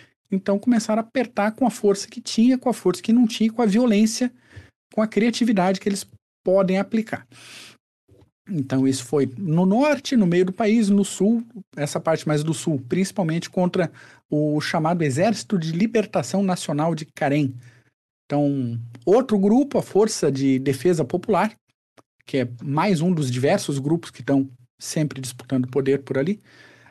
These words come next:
ah, conduziu alguns atos de resistência ou alguns atos terroristas, dependendo da fonte, ah,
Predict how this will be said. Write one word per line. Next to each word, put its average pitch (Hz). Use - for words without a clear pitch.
ah, 139
conduziu 180
alguns 160
atos 160
de 139
resistência 147
ou 143
alguns 143
atos 143
terroristas, 147
dependendo 131
da 147
fonte, 202
ah, 143